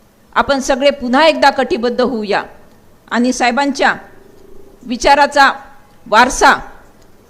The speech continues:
कायम जोपासूयात. खरं तर वाढदिवस म्हटलं की, म्हणजे मला अजूनही साहेबांचा तो दोन हजार बावीसचा वाढदिवस आठवतो.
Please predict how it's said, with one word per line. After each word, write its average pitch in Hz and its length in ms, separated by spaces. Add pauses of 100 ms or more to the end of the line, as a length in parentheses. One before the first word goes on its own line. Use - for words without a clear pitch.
(160)
कायम 277 300
जोपासूयात. 214 600 (2250)
खरं 285 240
तर 311 80
वाढदिवस 294 500
म्हटलं 285 280
की, 285 240
म्हणजे - 640
मला 262 180
अजूनही 277 460
साहेबांचा 247 600 (600)
तो 240 80
दोन 240 140
हजार 247 180
बावीसचा 233 480
वाढदिवस 220 440
आठवतो. 190 560